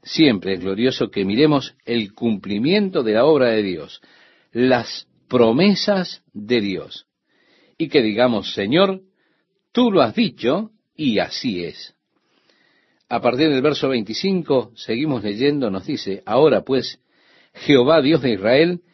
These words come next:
cumple a tu siervo David, mi padre, lo que le prometiste, diciendo, 'No te faltará varón delante de mí que se siente en el trono de Israel, con tal que tus hijos guarden mi camino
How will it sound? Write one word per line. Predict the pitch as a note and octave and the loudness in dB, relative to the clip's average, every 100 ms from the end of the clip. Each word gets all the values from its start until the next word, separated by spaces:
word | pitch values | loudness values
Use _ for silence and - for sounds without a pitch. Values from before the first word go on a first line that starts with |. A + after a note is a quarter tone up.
| _ _ _ _ | _ _ _ _
cumple | B3 B3 D3+ C3+ | 2 4 4 4
a | |
tu | - | 2
siervo | - F#3+ D3+ | 2 2 4
David, | B2+ C3+ F#3 D3 | 4 4 2 2
mi | B2+ B2 | 2 4
padre, | G#3+ G#3+ E3 | 4 6 4
lo | C3+ B2 | 2 2
que | C3+ | 2
le | B2+ | 2
prometiste, | A#2+ A#2+ A#2+ G3+ - - C#3+ | 2 0 0 -2 -4 0 0
diciendo, | A#2+ - C#3 G2+ F2+ F2 D#2+ _ _ _ _ _ _ _ _ | 0 -2 -2 -2 -4 -8 -12 _ _ _ _ _ _ _ _
'No | A2 C3+ F#3 A3 | -2 2 4 2
te | G#3+ E3+ | 2 2
faltará | C#3+ A#2+ C3+ D#3+ | 2 2 4 4
varón | C3+ C3+ E3+ C3+ G#2+ | 6 6 6 4 4
delante | A2 C#3+ B2+ | 2 2 2
de | A2 A#2 | 0 0
mí | F3 | -2
que | - | -2
se | B2 A2+ | -2 -4
siente | - F#3+ G3+ G3+ F#3+ F#3 - | -6 0 2 2 0 -4 -4
en | B2 A#2+ | -6 -4
el | A2 G2+ | -4 -6
trono | - C3+ C3+ A2 | -4 -2 0 -2
de | A2 | -2
Israel, | G2 G2+ G#2 F#2+ D#2 C#2+ _ _ _ _ _ _ _ _ | -2 -2 0 0 -6 -14 _ _ _ _ _ _ _ _
con | - A#2+ G2+ | 0 0 2
tal | B2+ B2+ | 2 2
que | D#3+ | 0
tus | D#3+ D#3 C3+ | -2 -4 -2
hijos | - C3+ | 0 2
guarden | A#2+ A#2+ A2+ A2 | 2 2 0 0
mi | G#2+ | 0
camino | B2 F3+ G3 C3+ F#3 | 0 4 4 4 2